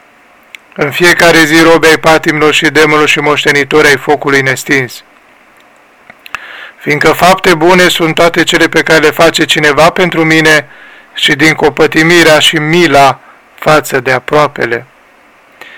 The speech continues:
Întâi de toate, dacă are milă de el însuși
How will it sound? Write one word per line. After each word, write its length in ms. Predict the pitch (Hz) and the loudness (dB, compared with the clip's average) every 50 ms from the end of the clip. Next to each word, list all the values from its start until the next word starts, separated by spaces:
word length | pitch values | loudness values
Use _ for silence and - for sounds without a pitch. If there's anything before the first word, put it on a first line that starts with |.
| - _ _ | -20 _ _
Întâi 320 | - - 120 - 180 185 | -12 -10 -4 -2 0 0
de 160 | 170 175 175 165 | 2 0 0 0
toate, 380 | - 180 180 185 - 190 170 | 2 2 2 2 2 0 0
dacă 280 | 156 165 160 156 - 165 | 2 2 2 2 2 2
are 160 | 156 156 151 | 2 2 2
milă 280 | 156 180 196 190 185 165 | 2 2 2 2 2 2
de 120 | 143 160 | 2 2
el 120 | 160 151 | 2 2
însuși 420 | 160 185 185 - - 165 151 - | 2 0 0 -2 -4 -4 -2 -2